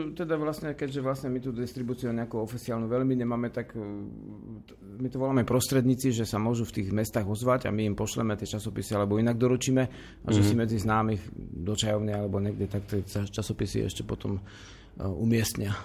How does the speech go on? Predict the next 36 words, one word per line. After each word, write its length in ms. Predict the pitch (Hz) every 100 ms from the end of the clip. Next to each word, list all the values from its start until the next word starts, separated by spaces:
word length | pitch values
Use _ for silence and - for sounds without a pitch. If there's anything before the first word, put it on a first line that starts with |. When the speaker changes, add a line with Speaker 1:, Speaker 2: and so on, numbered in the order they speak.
| -
Speaker 2:
No, 300 | 147 160 -
Speaker 1:
To 100 | -
by 100 | 131
pomohlo. 460 | 120 120 117 107 107 92
Speaker 2:
v 180 | 135
dnešnej 300 | 165 185 180
dobe 180 | 160 156
nám 160 | 147 139
naozaj 300 | 143 135 120
nič 320 | 120 139 120
iné 160 | 113 107
neostáva, 480 | 120 117 - 107 104
len 140 | 104
sa 100 | 107
takýmto 320 | 110 107 110
spôsobom 560 | 107 - 113 - 107 110
spoliehať, 560 | - 123 113 110 110
či 160 | - -
už 100 | 147
na 100 | 147
našich 280 | 139 131 120
poslucháčov, 600 | 127 127 131 127 120 123
respektíve 460 | 117 - 110 - 113
na 140 | 113 113
vašich 240 | 113 117
čitateľov. 460 | - 120 117 113 113
My 140 | 123
konec 260 | 120 113 113
koncov 300 | 120 113 107
tiež 180 | - 107
takto 220 | 107 -
isto, 240 | 98 - 101
s 180 | 95 -
takýmto 320 | 113 113 104
istým, 320 | 107 - 113
e, 80 | 101